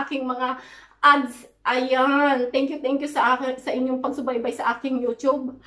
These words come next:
Yan, si Gandalyn Insenhofer, Jenny Vlog, Jenny Kimba, Johnny Lee Powell,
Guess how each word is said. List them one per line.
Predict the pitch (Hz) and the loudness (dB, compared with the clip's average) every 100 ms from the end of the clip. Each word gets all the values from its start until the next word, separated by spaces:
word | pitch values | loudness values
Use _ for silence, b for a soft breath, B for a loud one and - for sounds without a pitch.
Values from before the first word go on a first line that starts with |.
| B B | B B
Yan, | 233 240 247 | -4 -2 -4
si | 240 269 | -4 0
Gandalyn | 277 277 269 269 | 2 2 2 2
Insenhofer, | 240 262 254 240 233 247 247 285 320 277 | 0 -4 -2 -2 0 0 -2 -4 -4 -2
Jenny | 277 254 262 | 0 0 -2
Vlog, | 220 226 247 247 | -2 -2 0 -2
Jenny | 247 240 240 | -2 -4 -4
Kimba, | 262 233 214 208 208 311 - B B | -4 -4 -4 0 2 2 -4 B B
Johnny | 214 269 285 | 0 2 4
Lee | 277 269 262 | 4 2 2
Powell, | 240 233 233 254 311 403 | 0 2 2 2 2 2